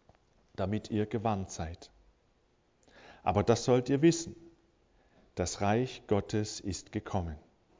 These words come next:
Ich sage euch, Sodom wird es am Tag des Gerichts noch erträglicher gehen im Vergleich zu solch einer Stadt." Und ich möchte den Vers sechzehn noch dazu fügen. "Wer auf euch hört, hört auf mich.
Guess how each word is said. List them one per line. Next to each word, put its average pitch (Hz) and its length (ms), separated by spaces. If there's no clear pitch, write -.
Ich - 100
sage 101 400
euch, 101 440
Sodom 123 640
wird 104 140
es 98 120
am 92 180
Tag 110 400
des - 220
Gerichts - 580
noch 113 200
erträglicher 104 720
gehen 101 340
im 101 140
Vergleich 90 640
zu 117 120
solch 82 420
einer 92 220
Stadt." - 360
Und 110 80
ich - 120
möchte 139 220
den 110 120
Vers - 240
sechzehn 101 460
noch 90 160
dazu - 340
fügen. 113 500
"Wer - 260
auf 151 280
euch 233 440
hört, - 460
hört 120 240
auf 113 220
mich. - 340